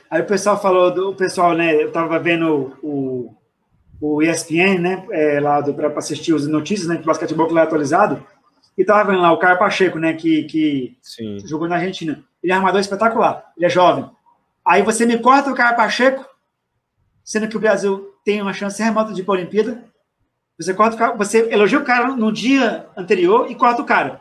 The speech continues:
Speaker 1: Aí você me leva pra, você me leva pro, pro, pro pré-olímpico.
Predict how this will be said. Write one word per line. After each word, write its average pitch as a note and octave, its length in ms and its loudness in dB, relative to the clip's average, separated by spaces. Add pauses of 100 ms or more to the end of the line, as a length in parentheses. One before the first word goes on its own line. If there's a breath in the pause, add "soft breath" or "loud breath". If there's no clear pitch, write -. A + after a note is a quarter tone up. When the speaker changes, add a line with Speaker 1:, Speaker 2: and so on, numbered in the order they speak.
(460)
Speaker 1:
Aí F#3 80 -6
você G3 220 -2
me A3 80 0
leva A3 180 4
pra, G#3+ 280 0
você G#3+ 240 -6
me G#3+ 80 -6
leva G3+ 340 -2
pro, G#3+ 120 -4
pro, G3+ 280 0
pro F#3+ 240 0
pré-olímpico. F#3+ 580 -2